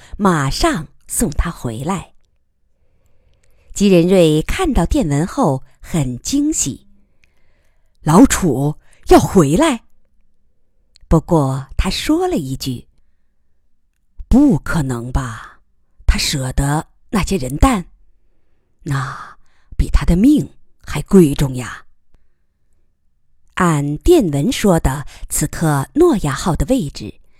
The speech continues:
这封电文在路上走了九小时，但超光速的诺亚号返航只需六小时。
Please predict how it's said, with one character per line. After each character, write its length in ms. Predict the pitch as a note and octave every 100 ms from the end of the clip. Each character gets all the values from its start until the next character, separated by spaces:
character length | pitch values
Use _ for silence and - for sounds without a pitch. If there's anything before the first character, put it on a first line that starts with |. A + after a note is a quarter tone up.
| _ _ -
这 100 | F#3
封 180 | - F#3+
电 240 | A3 D3
文 280 | C#3 C#3 E3+ - -
在 160 | C#4+
路 240 | E4 E4+ D#3
上 320 | D3 C3 - _ -
走 280 | E3 C3+
了 240 | C3+ D3 F#3+ -
九 300 | D#3+ C#3+ C#4+
小 260 | - C3+
时， 320 | B2+ - A2 - - _ _ _ _ -
但 320 | D#3+ C#3 C#3 - _
超 260 | - G#3+ A3+
光 260 | C#4+ C#4+ D#4+
速 220 | - G3
的 140 | A#2+
诺 220 | D4 E4 D#3+
亚 100 | C3+
号 380 | - C#3 C3 -
返 300 | - C#3 C3
航 400 | - C#3+ D3+ A3+ - _
只 260 | - D#3+ B2+
需 460 | - - A3 A3 -
六 260 | D#4 E4 D3
小 240 | - -
时。 380 | - - A2